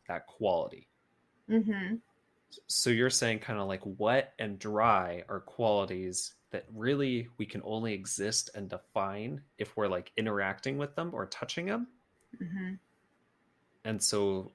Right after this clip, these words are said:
Speaker 1: without us interacting or touching them, we either can't determine that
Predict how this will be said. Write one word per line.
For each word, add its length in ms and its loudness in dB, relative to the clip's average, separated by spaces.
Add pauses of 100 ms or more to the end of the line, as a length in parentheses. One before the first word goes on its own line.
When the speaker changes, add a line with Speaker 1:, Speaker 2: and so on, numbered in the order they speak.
(120)
Speaker 1:
without 460 4
us 160 2
interacting 580 -4
or 80 -8
touching 460 -8
them, 320 -10 (360)
we 160 -2
either 280 0
can't 480 -2
determine 600 -4
that 380 -6